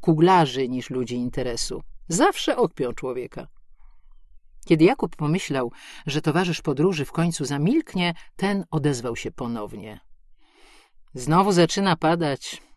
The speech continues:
westchnął jegomość. „Co za parszywa pogoda”. Jakub pokiwał głową i zerknął ukradkiem na swoje buty. Były tak ciasne, że chwilami odnosił wrażenie, jakby ktoś pilnikiem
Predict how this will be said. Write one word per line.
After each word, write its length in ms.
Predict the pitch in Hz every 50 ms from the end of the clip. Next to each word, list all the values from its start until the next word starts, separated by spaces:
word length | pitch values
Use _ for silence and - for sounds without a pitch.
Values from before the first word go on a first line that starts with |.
| - _ _ _ - - -
westchnął 600 | 127 123 135 123 110 - - - - 131 107 110
jegomość. 640 | 113 113 110 113 113 113 110 98 95 - - - - - _ - - - _
„Co 240 | - - - - -
za 160 | 120 113 107
parszywa 680 | 104 - - 113 107 110 - - - 120 107 113 110 -
pogoda”. 440 | - 107 110 117 113 110 117 104 - - - - - - - - _ - - _ _ _ - - _ - - - - - _ _ - - - - - -
Jakub 380 | - 247 277 - 254 - - -
pokiwał 420 | - - 147 - 175 143 135 120
głową 380 | 110 120 120 139 175 240 220 196
i 100 | 175 147
zerknął 480 | 123 143 151 139 131 - - 131 120 120
ukradkiem 540 | 107 - 139 131 131 - - 139 127 123
na 80 | 120 113
swoje 300 | - - - 113 117 110
buty. 460 | 110 110 120 120 - - - - 156 - - - - - - - - - - - -
Były 240 | 165 226 240 233 -
tak 240 | - 247 254 -
ciasne, 720 | - - 185 175 165 156 - - 165 165 196 254 294 277 233
że 160 | 196 185 180
chwilami 480 | - - - 170 185 233 269 262 214 -
odnosił 760 | 165 - 170 185 220 - - - 220 208 196 190 180 170 151
wrażenie, 720 | 143 160 151 147 143 127 135 147 165 180 202 220 233 240 226
jakby 360 | 196 180 175 165 160 151 156
ktoś 320 | - - - 190 202 -
pilnikiem 720 | - - - 156 151 147 147 160 202 - - 180 180 170